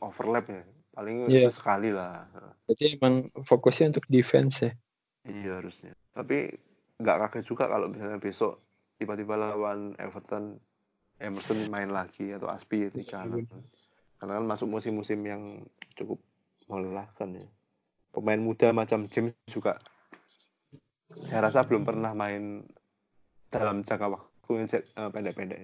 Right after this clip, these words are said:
Speaker 1: ya.
Speaker 2: Oke. Udah, Mbak?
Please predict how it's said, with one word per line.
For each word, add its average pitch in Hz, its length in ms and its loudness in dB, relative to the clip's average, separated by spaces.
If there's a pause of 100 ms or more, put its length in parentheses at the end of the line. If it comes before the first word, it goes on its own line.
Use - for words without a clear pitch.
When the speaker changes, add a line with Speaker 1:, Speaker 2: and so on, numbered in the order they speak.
Speaker 1:
ya. - 20 -20 (880)
Speaker 2:
Oke. - 480 -2 (2750)
Udah, 143 160 12
Mbak? 233 240 12